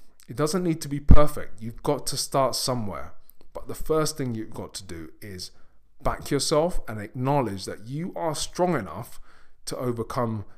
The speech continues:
those challenges. You're as good as the next person. We are all fundamentally the same. We're all human beings. We come from the same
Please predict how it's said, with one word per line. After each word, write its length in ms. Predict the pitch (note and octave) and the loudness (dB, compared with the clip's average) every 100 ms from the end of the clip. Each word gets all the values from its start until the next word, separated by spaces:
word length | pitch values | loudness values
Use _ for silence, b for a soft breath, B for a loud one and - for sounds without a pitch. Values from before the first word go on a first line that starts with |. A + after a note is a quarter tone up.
| b | b
those 220 | - A2 - | -8 -6 -6
challenges. 640 | - A2+ G#2+ E2+ D#2 D#2+ | -4 -4 -4 -8 -10 -10
You're 200 | G#2 B2+ | -4 -4
as 100 | A#2+ | -4
good 300 | - E3 E3 | 2 4 6
as 160 | D#3 | 4
the 100 | C#3+ | -2
next 340 | C#3 C3+ - - | -4 -4 -8 -2
person. 480 | G#2+ F2 D#2+ D#2 F2+ | -2 -2 -8 -12 -8
We 140 | B2+ | -4
are 260 | C3+ B2+ A#2+ | 0 0 -2
all 600 | - C#3+ D#3+ E3 E3 - - | -4 0 2 2 -2 -10 -8
fundamentally 1000 | - C#3 C3 C3 C3+ D3 C#3+ G#2 E2 E2 - b b b - | 0 0 0 -2 0 -2 -2 -8 -10 -14 -18 b b b -18
the 220 | A2+ A#2+ | -6 -4
same. 480 | A2 C#3 B2 F2+ D2 | -2 -2 -2 -6 -10
We're 140 | - B2+ | -10 0
all 140 | D3+ | 4
human 480 | - - C#3+ B2+ A2+ | 4 2 0 0 -2
beings. 520 | B2+ A#2 - - - | -2 -2 -6 -12 -14
We 120 | A2+ | -14
come 360 | A#2 - D3 C#3 | -12 -6 -4 -4
from 520 | - C#3 A#2+ F2 F#2 - b b b b b b b - - - - - | -2 -2 0 -2 -10 -12 b b b b b b b -20 -20 -20 -20 -14
the 120 | A#2 | -6
same 480 | - - C#3 C3+ | -2 2 2 2